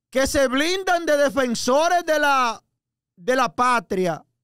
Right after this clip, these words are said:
que firmaron ese documento.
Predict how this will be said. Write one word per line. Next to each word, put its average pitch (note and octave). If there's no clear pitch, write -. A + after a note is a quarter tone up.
que G#3
firmaron G#3+
ese F#3+
documento. D3+